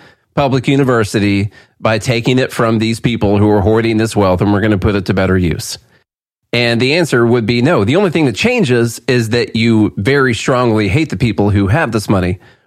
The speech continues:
right now, and so you would jump on it. And the even bigger question, would they even be able to do it? It's probably gonna go more something like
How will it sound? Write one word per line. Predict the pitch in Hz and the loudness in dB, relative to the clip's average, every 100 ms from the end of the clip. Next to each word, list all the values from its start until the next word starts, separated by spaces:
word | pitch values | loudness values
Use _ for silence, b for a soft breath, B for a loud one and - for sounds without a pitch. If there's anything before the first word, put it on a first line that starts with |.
| - | -4
right | 123 110 | -2 0
now, | 110 98 87 98 b b - | 0 0 -2 -4 b b -4
and | 117 | -2
so | 127 | 0
you | 107 | 0
would | 104 | 0
jump | 90 113 110 | 0 0 0
on | 151 | 0
it. | 98 - | -2 -4
And | 139 139 | -2 -2
the | 117 117 156 | -2 -2 -2
even | 226 202 | 0 0
bigger | 151 156 127 | 0 0 0
question, | 117 101 - 101 117 b b b b - | 0 -2 0 -2 -4 b b b b -4
would | 117 247 | -2 0
they | 196 | 0
even | 196 170 156 | 2 0 0
be | 147 | 2
able | 147 143 | 0 0
to | 143 | 0
do | 131 101 | 0 2
it? | 101 143 - | 0 -2 -6
It's | 107 - | -6 -4
probably | - 165 180 160 143 | -2 0 0 0 0
gonna | 127 127 | 0 0
go | 113 120 | 0 0
more | 110 113 110 | 2 0 0
something | - 120 113 110 | 0 -2 0 0
like | 101 101 - | 0 -2 -6